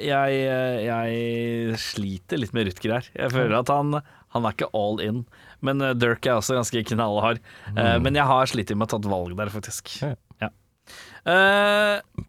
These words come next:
Speaker 1: hvem har du på verste skuespiller?
Speaker 2: Eh,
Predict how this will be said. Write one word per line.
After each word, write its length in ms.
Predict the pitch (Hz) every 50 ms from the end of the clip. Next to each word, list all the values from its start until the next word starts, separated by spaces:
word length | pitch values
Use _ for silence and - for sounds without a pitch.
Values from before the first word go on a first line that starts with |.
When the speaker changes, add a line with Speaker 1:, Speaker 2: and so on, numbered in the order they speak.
| _ -
Speaker 1:
hvem 180 | 170 185 180
har 120 | 180 175 170
du 60 | 165 170
på 80 | 170
verste 160 | 160 139 151
skuespiller? 400 | 139 165 156 135 143 143 160 170 - - _ _ _ _ _ _ _ _ _ _ _ _ _ _ _ _ _ _ _ _ _ _ _ _ _ _ _ _ _ _ - -
Speaker 2:
Eh, 680 | 110 107 107 107 110 107 107 104 107 107 107 107 107